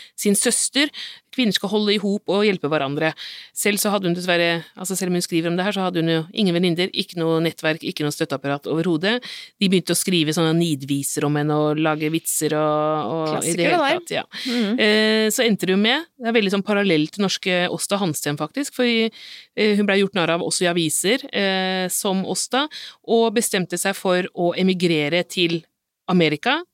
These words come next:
Speaker 1: i, eh, atten femtifire. Så dette er, eh, før Åsta også gjorde det da, men for hun var jo eldre, hun var jo femti-åra når hun gjorde det, men av samme grunn, at, eh, jeg orker ikke
Speaker 2: Orker
Speaker 1: være i
Speaker 2: ikke mer.
Speaker 1: dette trange landet, og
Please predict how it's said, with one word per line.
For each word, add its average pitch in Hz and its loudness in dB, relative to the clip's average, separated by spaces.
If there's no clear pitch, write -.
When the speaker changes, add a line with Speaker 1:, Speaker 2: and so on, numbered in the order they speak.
Speaker 1:
i, 202 0
eh, 190 0
atten 156 -4
femtifire. 147 -2
Så 208 -4
dette 214 0
er, 208 2
eh, 196 0
før 226 0
Åsta 202 0
også 220 2
gjorde 202 2
det 214 2
da, 269 0
men 226 0
for 214 0
hun 208 2
var 202 2
jo 190 0
eldre, 160 0
hun 190 2
var 185 2
jo - -4
femti-åra 165 0
når 190 0
hun 190 0
gjorde 185 0
det, 220 0
men 214 4
av 180 0
samme 185 2
grunn, 156 0
at, 175 -2
eh, 170 2
jeg - -6
orker 175 -2
ikke 165 2
Speaker 2:
Orker 196 4
Speaker 1:
være 165 2
i - 2
Speaker 2:
ikke - 2
mer. 185 0
Speaker 1:
dette 151 -4
trange 170 0
landet, 165 0
og 175 2